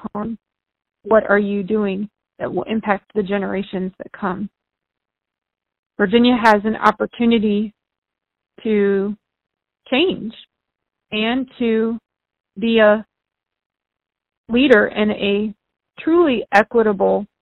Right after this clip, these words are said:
clean energy future. That's a choice that Virginia can make, and many are already, have made and are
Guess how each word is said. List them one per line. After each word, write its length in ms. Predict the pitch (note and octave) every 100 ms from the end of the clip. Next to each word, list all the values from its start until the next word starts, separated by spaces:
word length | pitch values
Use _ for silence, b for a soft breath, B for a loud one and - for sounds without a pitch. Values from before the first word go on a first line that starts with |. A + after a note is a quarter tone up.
| _ -
clean 220 | A3+ G#3+
energy 420 | G3 G3+ F#3 F#3 -
future. 480 | G3+ F#3 - - G#3+ _ _ _ _ _ _ _ _ _ _ _ _
That's 200 | A3 A#3 B3
a 60 | -
choice 220 | A#3+ A#3 A#3 _ _ _ _ _ _ _ _ _ _ _ _ _ _ _ _ _ _ _ _ _ _ _ _ _ _
that 320 | G#3+ G3 - - _ _ _ _ _ _ _ _ _ _ -
Virginia 440 | G#3 G3+ G#3+ G#3
can 200 | G#3 A3+
make, 260 | G3+ G3 C#4 - _ -
and 180 | G3 G3
many 280 | A3 B3+ G#3+
are 180 | G#3
already, 600 | - A3 A3+ A3+ G#3+ G#3 - _
have 200 | A#3+ B3
made 320 | B3+ B3 A#3+
and 140 | A3+ A3
are 280 | G#3+ G#3